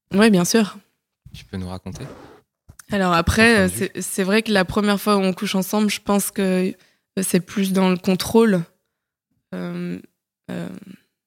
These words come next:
Speaker 1: comment dire ? Les fois suivantes, on va peut-être plus se lâcher, en fait. Et
Speaker 2: Mhm.
Speaker 1: montrer, euh, entre guillemets, vraiment qui on est, être vraiment soi-même. Mais c'est vrai que la première fois, on, bah, justement, m-, m-, malgré le fait qu'on rentre dans l'intimité physique, on rentre peut-être pas dans,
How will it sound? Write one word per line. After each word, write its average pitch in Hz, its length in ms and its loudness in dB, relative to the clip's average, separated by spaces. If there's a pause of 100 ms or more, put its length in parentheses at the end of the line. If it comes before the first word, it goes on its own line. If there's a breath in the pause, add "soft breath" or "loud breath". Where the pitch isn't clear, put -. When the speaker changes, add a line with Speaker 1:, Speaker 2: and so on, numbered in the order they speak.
(200)
Speaker 1:
comment 175 180 -6
dire ? 165 300 -8 (340)
Les 180 120 4
fois 196 220 4
suivantes, 208 400 2
on 202 80 0
va 180 160 2
peut-être 185 280 -4
plus 202 200 -4
se - 140 -4
lâcher, 175 400 2
en 175 100 0
fait. - 360 -8 (360)
Et 180 140 4
Speaker 2:
Mhm. 175 60 4
Speaker 1:
montrer, 190 560 2
euh, 170 640 0
entre 165 280 -4
guillemets, 170 340 2
vraiment 175 400 0
qui 175 200 -4
on 170 180 0
est, 175 100 2
être 170 200 2
vraiment 175 320 2
soi-même. 180 560 2 (500 soft breath)
Mais 175 140 6
c'est 175 140 0
vrai 190 140 4
que 196 80 -2
la 175 100 4
première 180 380 -2
fois, 202 220 0
on, 175 360 0
bah, 170 180 2
justement, 202 520 2 (320 loud breath)
m-, 175 200 0
m-, 185 160 2
malgré 190 420 4
le 208 100 4
fait 220 160 0
qu'on 185 160 -2
rentre 196 260 0
dans 175 140 0
l'intimité 175 580 -2
physique, 190 440 -2
on 170 280 0
rentre 170 240 2
peut-être 170 340 -2
pas 196 260 4
dans, 170 320 -4